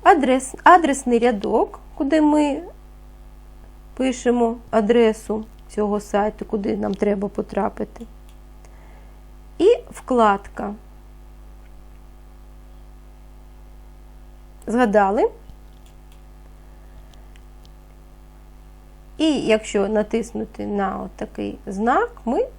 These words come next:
закриваємо вкладку. А якщо вам треба приєднати ще одну, відкрити вкладку, на-, натискаємо на плюс.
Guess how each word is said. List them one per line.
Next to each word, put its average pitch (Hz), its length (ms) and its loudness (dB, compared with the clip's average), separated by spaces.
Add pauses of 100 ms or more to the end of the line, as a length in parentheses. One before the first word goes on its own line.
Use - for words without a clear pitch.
(160)
закриваємо 202 600 -2
вкладку. 202 680 -8 (1080)
А 214 60 -2
якщо 226 360 2
вам 208 180 0
треба 208 380 -4 (960)
приєднати 214 840 0 (440)
ще 320 220 0
одну, 302 260 2
відкрити 277 440 -4
вкладку, 254 480 -2
на-, 294 220 -2 (140)
натискаємо 254 680 0
на 233 200 0
плюс. 208 360 -6